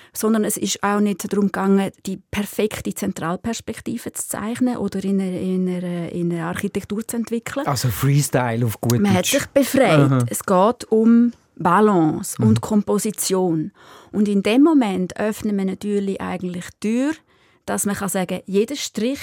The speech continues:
Speaker 1: ist Kunst.
Speaker 2: Okay, weil man
Speaker 1: Es
Speaker 2: es nicht
Speaker 1: ist
Speaker 2: mehr
Speaker 1: aber nicht jeder Strich Kunst,
Speaker 2: Aha,
Speaker 1: oder?
Speaker 2: okay, weil man es nicht mehr können erklären, nicht mehr können dingfest machen, haben die einen gesagt, das ist Kunst und das ist nicht und ich verstehe es und du verstehst es nicht. Also das ist jetzt sehr verkürzt.
Speaker 1: Ja, sehr verkürzt, aber von dort her kommt das.
Speaker 2: Aha.
Speaker 1: Und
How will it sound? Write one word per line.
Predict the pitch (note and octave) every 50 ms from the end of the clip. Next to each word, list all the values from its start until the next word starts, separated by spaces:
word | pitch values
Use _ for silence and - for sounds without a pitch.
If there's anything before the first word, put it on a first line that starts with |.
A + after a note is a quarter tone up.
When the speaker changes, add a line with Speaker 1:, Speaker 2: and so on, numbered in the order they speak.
| - - - _
Speaker 1:
ist | - C4+ - -
Kunst. | - - D#4+ A3+ G#3 - - - - - - C3+
Speaker 2:
Okay, | A2+ - - C3+ C3 A#2+ - -
weil | C3+ C#3+ C#3+
man | C#3 C#3+
Speaker 1:
Es | C#3
Speaker 2:
es | - -
nicht | C#3+ D3 E3
Speaker 1:
ist | F3+ F#3
Speaker 2:
mehr | E3+ -
Speaker 1:
aber | D4+ D4+ D4+
nicht | D4 D4 D4 C4+
jeder | C#4+ C#4 C4+ D4+ D4
Strich | - - - C4+ D4+ D#4 G#3 -
Kunst, | - - D#4 C#4 G#3 D#3 C#3
Speaker 2:
Aha, | C3 C3+ C3 A2+
Speaker 1:
oder? | C#3+ - A3+
Speaker 2:
okay, | F#3+ F3+ D#3 C#3+
weil | D3+ D#3
man | D3+ D#3
es | D3+ -
nicht | D#3+ F#3 G#3+
mehr | G#3 G#3
können | F#3+ - - D3+ C#3 C#3 C3+
erklären, | C3+ - C3 A2 - - C#3 B2+ B2+ D#3+ F#3+ F#3+ F3
nicht | E3 E3+
mehr | E3+
können | - D3+ C#3 B2+ B2 A2+ -
dingfest | C#3+ D#3 F#3 F#3 - G3 F#3 - -
machen, | D#3+ E3 D#3+ - F3
haben | D#3 D3 B2
die | C3+ A#2+
einen | A#2+ C#3 D#3+
gesagt, | D#3+ - D3 - - D#3 C#3+ C3+ - D3+
das | D3+ -
ist | D#3+ B2+ -
Kunst | - - D3+ E3+ E3+ - D3
und | C3 B2 -
das | C3+ C#3 -
ist | C3+ A#2 - -
nicht | B2+ C3 D#3 F#3+ G#3 G#3
und | - C3 C3 C#3
ich | D#3+ D#3+
verstehe | - B2+ A2+ - - C#3 D3 D#3+
es | D#3
und | D3 A#2 -
du | C#3 C#3+
verstehst | B2+ A#2 - A#2+ G#2+ G#2 G#2 -
es | A2+
nicht. | A#2 A#2 G#2 F2+ A#2+
Also | B2 B2 C3+
das | D3
ist | C#3 B2+
jetzt | - -
sehr | D3 C#3+ D3
verkürzt. | C#3+ - A#2 - - D3 C3+ G#2+ F#2 -
Speaker 1:
Ja, | - G3+ G#3+ A#3 A#3
sehr | A#3 A3+ A#3
verkürzt, | - A3+ G#3+ - - G3+ G3 G3 -
aber | - G3 G3
von | G3 F#3+
dort | A3 G#3+ G#3+ -
her | A3+ A#3+ G#3+
kommt | - A#3 A3+ A#3 A#3+ - - -
das. | F#3+ F3+ F3+ F3+ F#3 - - -
Speaker 2:
Aha. | -
Speaker 1:
Und | - - B2+ C#3+ -